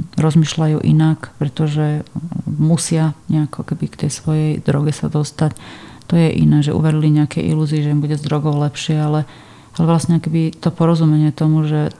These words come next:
mm, tá závislosť je fakt ako keby niekde o takom ako keby, že prekrývaní nejakej veľkej bolesti, nedôvere v seba, že ja by som mohol,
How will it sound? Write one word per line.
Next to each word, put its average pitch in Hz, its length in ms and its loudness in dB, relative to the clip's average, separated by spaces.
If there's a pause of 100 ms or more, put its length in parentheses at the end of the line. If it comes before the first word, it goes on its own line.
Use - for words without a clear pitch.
(160)
mm, 156 560 4
tá 165 100 -2
závislosť 156 840 0 (480)
je 165 120 0
fakt - 380 -2
ako 147 200 -2
keby 156 200 0
niekde 156 540 0
o 151 400 0 (1080)
takom 170 300 0
ako 165 180 -4
keby, 160 160 0
že 165 80 0
prekrývaní 165 680 0
nejakej 160 320 0
veľkej 156 320 -2
bolesti, 156 540 -4 (120)
nedôvere 165 640 2
v - 80 -8
seba, 147 440 -2 (800)
že 151 580 0
ja 160 160 0
by 165 100 0
som 170 320 2
mohol, 160 800 2